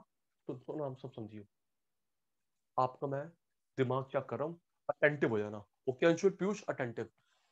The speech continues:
Normally क्या होता है? रियल फ्लो जाता है, मनी फ्लो आता है। ओके भाई, normally, in normal transaction, रियल फ्लो गया, सामान लेके गया,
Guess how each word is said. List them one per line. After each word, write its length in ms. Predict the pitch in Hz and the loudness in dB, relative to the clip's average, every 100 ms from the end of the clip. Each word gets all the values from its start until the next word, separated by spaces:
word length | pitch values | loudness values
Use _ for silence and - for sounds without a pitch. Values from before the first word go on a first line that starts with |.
| _ _ | _ _
Normally 600 | 123 123 131 151 165 175 170 | -4 2 2 2 2 0 0
क्या 100 | 147 | -4
होता 220 | 127 135 | -4 -6
है? 200 | 143 151 _ _ - | -10 -12 _ _ -6
रियल 380 | 117 135 156 175 | -2 2 6 4
फ्लो 280 | 170 151 151 | 4 0 0
जाता 280 | 131 117 139 | -2 -4 -6
है, 180 | 151 - _ 127 | -8 -14 _ 0
मनी 260 | 131 143 | 2 2
फ्लो 220 | 143 135 110 | 0 -4 -6
आता 200 | 98 104 | -10 -16
है। 120 | 95 _ _ _ - | -18 _ _ _ -6
ओके 180 | 117 | -2
भाई, 220 | 165 165 170 _ _ _ _ _ - | 0 0 -4 _ _ _ _ _ 2
normally, 500 | 160 165 143 117 104 - _ _ _ - | 10 10 10 6 0 -8 _ _ _ 6
in 220 | 180 151 | 6 8
normal 340 | 127 143 165 175 | 10 10 10 4
transaction, 460 | 151 127 - 151 147 _ _ 127 | 2 0 2 0 0 _ _ 0
रियल 340 | 131 151 165 | 4 8 8
फ्लो 260 | 170 156 156 | 6 4 6
गया, 320 | 143 143 156 - _ - | 8 6 4 -4 _ -4
सामान 420 | - 135 135 147 | 2 6 8 8
लेके 260 | 135 147 | 6 4
गया, 200 | 135 131 | 4 4